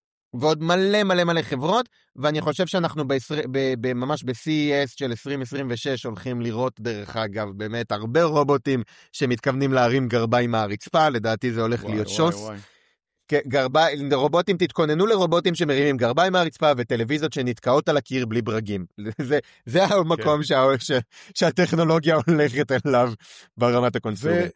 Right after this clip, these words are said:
Speaker 2: וצריך להגיד שאנחנו בסוף של הס-, של השנה הזאת, זה גם יש פה המון עניינים של כסף. כאילו, החברות הגדולות עושות דברים, תראה, אה, מטא רכשו את מנוס, כאילו, אומייגאד, מאיפה זה הגיע בכלל?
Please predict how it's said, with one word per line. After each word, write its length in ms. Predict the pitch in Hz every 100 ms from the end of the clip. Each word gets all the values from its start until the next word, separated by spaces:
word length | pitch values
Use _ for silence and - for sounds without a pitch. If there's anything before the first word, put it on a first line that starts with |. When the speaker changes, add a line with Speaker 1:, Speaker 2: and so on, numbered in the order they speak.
| -
Speaker 2:
וצריך 420 | 135 165 208 240
להגיד 360 | 277 247 254 247
שאנחנו 420 | 208 185 190 190
בסוף 300 | 160 - 220
של 180 | - 247
הס-, 180 | 202 165
של 200 | 170 147
השנה 300 | - 139 202
הזאת, 300 | 202 160 160 185 -
זה 160 | 127
גם 140 | 143 151
יש 80 |
פה 140 | - 233
המון 180 | 180 208
עניינים 240 | 202 190
של 120 | 185 185
כסף. 420 | 240 - 139 - _ _ _ _ _ _ _
כאילו, 400 | 151 151 151 139 - _ _ _ _ -
החברות 440 | 139 147 147 226
הגדולות 360 | 247 175 208 202
עושות 240 | - 196
דברים, 360 | 147 180 214 143
תראה, 240 | - 165 143 - -
אה, 240 | 127 127 - _ _
מטא 340 | 123 180 208 233
רכשו 560 | 226 160 - 190 190 156
את 80 | - -
מנוס, 560 | 147 175 143 92 - _ _
כאילו, 260 | 131 120 -
אומייגאד, 540 | 143 180 147 147 147 98 - _ _
מאיפה 260 | 151 180 185
זה 140 | 156
הגיע 300 | 226 165 139
בכלל? 340 | 113 - 107